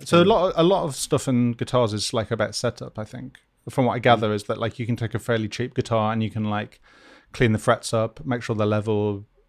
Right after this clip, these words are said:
Speaker 1: set up the height of the strings, set up the intonation, which is, um, essentially the, the length of the strings, and that affects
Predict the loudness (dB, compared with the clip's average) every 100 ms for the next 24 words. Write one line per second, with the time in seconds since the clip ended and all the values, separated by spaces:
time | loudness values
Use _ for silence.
0 | -10 0 0 0 -2 0 2 0 -4 -8
1 | -4 0 0 0 -4 2 4 4 2 0
2 | -2 -2 0 2 2 0 0 -2 -2 -8
3 | -6 -8 -10 _ _ -4 -4 -4 -8 -8
4 | -6 -6 -2 -4 -2 0 2 2 0 -6
5 | -8 -6 -6 -4 -6 -6 -6 -8